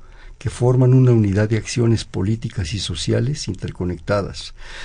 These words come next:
productoras de tendencias políticas y económicas identificables y constituyentes, de representaciones sociales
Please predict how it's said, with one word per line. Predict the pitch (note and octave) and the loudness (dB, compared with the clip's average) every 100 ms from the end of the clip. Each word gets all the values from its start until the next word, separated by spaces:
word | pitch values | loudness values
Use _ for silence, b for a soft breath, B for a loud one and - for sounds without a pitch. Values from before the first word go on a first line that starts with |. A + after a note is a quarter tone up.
| B - | B 2
productoras | A#2+ A2+ A2 C3 C3 B2+ | 6 6 6 4 4 4
de | A#2+ | 2
tendencias | G2+ F#2+ A#2 A2+ C3+ A#2+ | 0 0 0 0 -2 -4
políticas | - G2 A#2 B2+ A2+ G2 | -4 -2 -2 -2 -2 -2
y | |
económicas | G2 G2 G2+ A2+ A2+ G#2 | -2 0 2 2 0 -2
identificables | G#2 F#2 - - - - A#2 C3+ B2 - | -2 -2 -4 -6 -6 4 4 6 4 2
y | |
constituyentes, | - F#2 - - F#2+ G2 A2+ - - - - B B B - | 2 0 0 0 0 4 2 2 -4 -2 -2 B B B 0
de | G2+ | 2
representaciones | G#2+ F#2 A2 G2 F#2+ - A#2+ B2 | 4 2 2 0 0 4 4 4
sociales | A#2+ - G#2+ A2 C3+ - - | 2 0 4 4 4 -2 -8